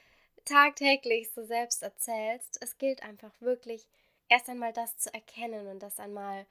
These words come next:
ähm, ja, für dich zu erforschen. Und sobald du das erkannt hast, kannst du damit auch ganz bewusst entgegensteuern und ganz bewusst einfach diese Glaubenssätze, diese Gedanken, die du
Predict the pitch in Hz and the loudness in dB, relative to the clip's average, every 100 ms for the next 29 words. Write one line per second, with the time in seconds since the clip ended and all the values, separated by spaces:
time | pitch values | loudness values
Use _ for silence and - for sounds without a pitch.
0 | _ _ _ _ _ 214 208 208 202 202 | _ _ _ _ _ -6 -6 -8 -10 -14
1 | 202 202 _ _ _ _ _ - 254 254 | -18 -20 _ _ _ _ _ 0 2 0
2 | 233 262 - - 220 208 - - 214 220 | 4 4 4 -6 -8 -10 -14 -8 -4 0
3 | 220 277 330 403 - _ _ 226 226 226 | 4 4 2 -6 -14 _ _ -6 -6 -4
4 | 240 233 226 226 226 220 - 254 254 233 | -4 -4 -6 -12 -14 -14 -10 -10 -10 -12
5 | 247 - 240 220 196 208 202 196 202 - | -12 -16 -18 -16 -10 -10 -10 -12 -14 -10
6 | 226 233 - 208 214 220 - - _ _ | -10 -10 -10 -6 -4 -4 -6 -10 _ _
7 | _ _ _ _ _ - 240 277 285 247 | _ _ _ _ _ -4 4 6 6 4
8 | - - 202 190 196 196 202 220 220 - | -2 -2 -6 -8 -6 -8 -6 -8 -8 -14
9 | 202 220 214 - 202 202 202 196 _ _ | -10 -6 -6 -6 -8 -10 -18 -20 _ _
10 | _ _ _ _ - - 254 214 208 202 | _ _ _ _ -20 -16 -12 -2 -2 -2
11 | 202 214 233 262 233 214 208 - 202 196 | 2 12 12 12 2 -8 -12 -8 -8 -6
12 | 220 220 - 220 247 - 208 196 196 202 | -8 -10 -6 -6 -6 -8 -8 -6 -6 -8